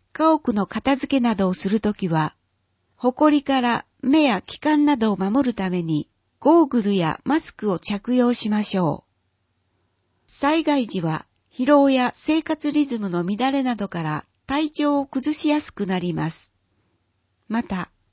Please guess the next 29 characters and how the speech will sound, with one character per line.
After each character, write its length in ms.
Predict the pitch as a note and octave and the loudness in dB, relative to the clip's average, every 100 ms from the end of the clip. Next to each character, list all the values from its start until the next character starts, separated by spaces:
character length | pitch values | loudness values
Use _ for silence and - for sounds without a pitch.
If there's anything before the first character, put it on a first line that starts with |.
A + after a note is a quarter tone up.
| _ _ _ - | _ _ _ 0
緊 220 | C#4+ D4 | 4 4
張 300 | - C#4 C4 | 4 2 4
や 200 | B3+ B3 | 4 2
ス 140 | - - | -2 -2
ト 100 | D#4+ | 2
レ 120 | D4+ | 2
ス 140 | - | 0
に 140 | G#3+ G#3 | -2 -2
よ 100 | F#3+ | -2
っ 40 | |
て 400 | - - F3+ - | -6 -6 -4 -4
精 300 | - C#4 D#4+ | -6 0 0
神 280 | - D4 C#4 | 0 -2 -2
的 260 | C#4 C4 A#3+ | -4 -4 -2
に 160 | B3+ | -2
不 120 | A#3+ | 0
安 200 | C4+ D#4 | 0 0
定 260 | C#4 A#3 G#3 | 0 -2 -2
な 140 | F#3 | -2
状 240 | D#3+ G#3+ B3 | -2 -2 -2
態 260 | B3 A3+ | -2 -2
に 160 | G#3+ G#3+ | -2 -2
な 100 | G3+ | -2
り 120 | G3 | -2
が 120 | G3 | -4
ち 160 | G3 F3 | -4 -4
で 140 | E3+ | -4
す。 220 | E3 - _ _ _ _ _ _ _ _ _ _ | -6 -10 _ _ _ _ _ _ _ _ _ _
心 340 | - - D#4+ | -6 2 4